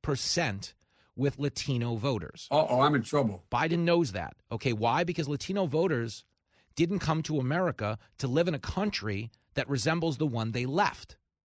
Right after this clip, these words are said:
Speaker 1: They came to America to make their own way. They didn't come here for a handout. Latino voters, okay, want to work. They want to provide for their family.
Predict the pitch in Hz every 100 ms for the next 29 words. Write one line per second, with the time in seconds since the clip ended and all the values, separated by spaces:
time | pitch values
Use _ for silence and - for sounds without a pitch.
0 | _ _ _ _ - 135 - 170 190 196
1 | 185 160 175 180 131 127 131 - - 160
2 | 143 143 156 - 156 151 - 139 139 135
3 | 180 98 85 120 165 180 - 202 220 143
4 | 120 120 123 131 - 240 233 - 60 -
5 | 120 - - 175 214 208 107 87 82 113
6 | 185 - _ _ _ _ _ - 131 -
7 | 110 127 139 - - 113 123 135 139 220
8 | - - - - 117 123 131 - 135 113
9 | 120 - 143 156 - 220 233 107 85